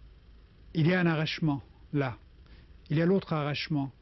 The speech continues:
c'est l'arrachement à cette culture intellectuelle qu'elle aborde à Paris, dans laquelle il baigne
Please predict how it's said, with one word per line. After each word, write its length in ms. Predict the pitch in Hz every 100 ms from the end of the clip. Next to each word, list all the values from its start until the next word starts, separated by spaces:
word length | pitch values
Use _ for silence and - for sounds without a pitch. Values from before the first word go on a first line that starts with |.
| -
c'est 180 | - 135
l'arrachement 680 | 127 131 - 156 156 180 175 - - - - - - - - - - - - - - - - - -
à 520 | 156 151 147 143 139 - - - -
cette 300 | - 175 -
culture 720 | 175 - 180 190 202 - - - - - - - - - - - - -
intellectuelle 880 | 165 127 156 151 - 151 143 165 190 - - - - -
qu'elle 160 | 151 139
aborde 320 | 151 151 139
à 40 |
Paris, 300 | - 139 160
dans 140 | 156 135
laquelle 260 | 131 143
il 160 | 131 131
baigne 440 | 143 165 160 151